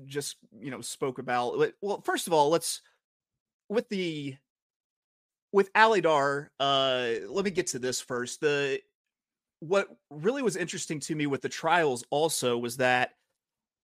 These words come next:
during the trial, it seemed like there, there was the move of, "Let's, uh, discredit the,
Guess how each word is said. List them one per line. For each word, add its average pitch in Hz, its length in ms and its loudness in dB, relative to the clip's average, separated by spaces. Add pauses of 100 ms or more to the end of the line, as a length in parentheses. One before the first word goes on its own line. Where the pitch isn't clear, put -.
(500)
during 214 360 4
the 196 80 2
trial, 175 580 4
it 139 140 2
seemed 196 260 2
like 165 260 4
there, 135 280 4
there 139 200 0
was 135 220 -2
the 127 140 0
move 143 480 0
of, 120 500 0
"Let's, 131 380 0
uh, 127 220 2
discredit 131 840 0
the, 123 640 -4